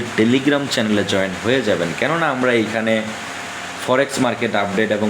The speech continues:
ফরেক্সের নিউজ এবং ক্রিপ্টো মার্কেট আপডেট, ক্রিপ্টোর নিউজ এবং ক্রিপ্টোকারেন্সির সিগন্যাল, ফরেক্সের কারেন্সি সিগন্যাল, everything Telegram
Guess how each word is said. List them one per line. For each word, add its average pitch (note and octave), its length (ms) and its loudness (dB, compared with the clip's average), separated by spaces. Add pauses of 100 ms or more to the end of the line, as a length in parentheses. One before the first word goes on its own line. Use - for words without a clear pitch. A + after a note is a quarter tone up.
(120)
ফরেক্সের A2 420 0 (100)
নিউজ G#2+ 280 4 (100)
এবং G#2 100 0 (100)
ক্রিপ্টো A#2 340 2
মার্কেট G#2 380 0
আপডেট, G2+ 240 2 (100)
ক্রিপ্টোর A2+ 380 4 (220)
নিউজ A2 280 4 (580)
এবং B2+ 120 0 (100)
ক্রিপ্টোকারেন্সির C#3 800 0 (100)
সিগন্যাল, B2 340 2 (140)
ফরেক্সের A#2+ 480 2 (120)
কারেন্সি A#2+ 400 0 (120)
সিগন্যাল, A#2+ 320 2 (460)
everything C#3+ 440 2 (160)
Telegram A2+ 360 2